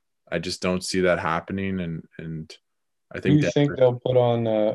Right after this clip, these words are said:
Speaker 2: who do you think they'll put on Dame and C J? Maybe that's a good question.
Speaker 1: Honestly, I'd put Por-, I'd put, uh, Gordon.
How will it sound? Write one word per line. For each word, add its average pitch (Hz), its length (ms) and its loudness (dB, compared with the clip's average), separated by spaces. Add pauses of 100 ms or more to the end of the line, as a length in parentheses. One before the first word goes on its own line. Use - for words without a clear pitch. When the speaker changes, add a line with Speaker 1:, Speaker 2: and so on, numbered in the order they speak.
Speaker 2:
who 131 60 -2
do 143 60 2
you 143 80 0
think 139 160 -2
they'll 120 160 -2
put 117 140 4
on 110 200 2
Dame 101 240 4
and 92 100 -2
C 98 220 -2
J? 92 180 -2
Maybe 90 300 -4
that's 87 260 -6
a 98 40 -10
good 90 300 -6 (160)
question. 104 320 0
Speaker 1:
Honestly, - 320 2
I'd 110 160 4
put 104 300 -2
Por-, - 360 -8
I'd 95 200 2
put, 101 400 -4
uh, 90 340 2 (1200)
Gordon. 85 460 -2